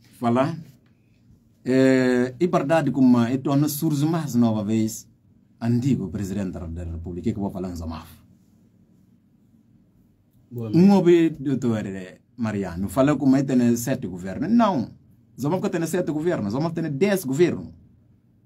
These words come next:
Speaker 1: Dez governos.
Speaker 2: Hum.
Speaker 1: Nós chamamos eles um por um. Primeiro ministro que ele nomeia é Simões Pereira. E tirar e nomeia Basílio Dia.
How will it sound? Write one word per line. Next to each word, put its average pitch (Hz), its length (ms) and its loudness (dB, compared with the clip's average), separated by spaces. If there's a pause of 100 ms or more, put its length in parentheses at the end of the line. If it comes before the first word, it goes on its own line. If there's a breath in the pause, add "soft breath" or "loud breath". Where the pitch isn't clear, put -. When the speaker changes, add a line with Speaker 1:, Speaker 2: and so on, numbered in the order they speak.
(500)
Speaker 1:
Dez 240 460 4
governos. 135 500 -2 (1800 soft breath)
Speaker 2:
Hum. 107 120 -16
Speaker 1:
Nós 165 120 4
chamamos 190 200 6
eles 185 280 4
um 214 160 6
por 143 180 -2
um. 107 200 -2 (720)
Primeiro 233 420 8
ministro 196 440 4
que 160 60 0
ele 170 140 2
nomeia 143 420 2
é 170 60 -6
Simões 135 400 -2
Pereira. 85 280 -14 (1120 soft breath)
E 139 120 2
tirar 147 480 6 (240)
e 139 60 -2
nomeia 175 580 4 (680)
Basílio 143 440 4
Dia. 107 260 -2